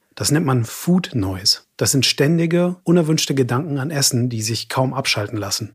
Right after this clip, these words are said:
Selbst dann, wenn man eigentlich keinen echten Hunger hat. Für viele Menschen mit Adipositas kann dieses Gedankenkarussell eine zusätzliche Belastung sein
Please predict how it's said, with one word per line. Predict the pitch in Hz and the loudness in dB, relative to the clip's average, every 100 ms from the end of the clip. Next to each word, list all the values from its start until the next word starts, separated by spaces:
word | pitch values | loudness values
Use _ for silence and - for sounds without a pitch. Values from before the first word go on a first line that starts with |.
| - | -6
Selbst | 117 110 - | -2 0 2
dann, | 127 147 185 151 | 2 2 2 2
wenn | 139 | 2
man | 143 147 | 4 2
eigentlich | 127 143 135 117 - | 2 0 2 0 0
keinen | - 160 151 143 | 0 2 2 0
echten | 139 - 95 | -4 -2 0
Hunger | 165 127 95 | 2 2 0
hat. | 98 - _ _ _ - | -6 -10 _ _ _ -6
Für | - 139 | 0 2
viele | 180 185 | 4 4
Menschen | 147 170 - 196 | 4 4 2 2
mit | 143 - | 0 0
Adipositas | 120 117 196 165 123 - 170 - | -2 2 2 4 2 -2 -4 -4
kann | - 156 | 0 2
dieses | 147 143 143 | 2 2 0
Gedankenkarussell | 135 131 143 - 139 131 - 147 | 2 0 0 -2 0 0 2 0
eine | 151 127 | 0 -2
zusätzliche | 123 - 160 147 - 127 123 | 0 0 2 2 0 0 2
Belastung | 110 127 - 101 | 2 0 -2 -4
sein | 95 98 98 | -6 -8 -12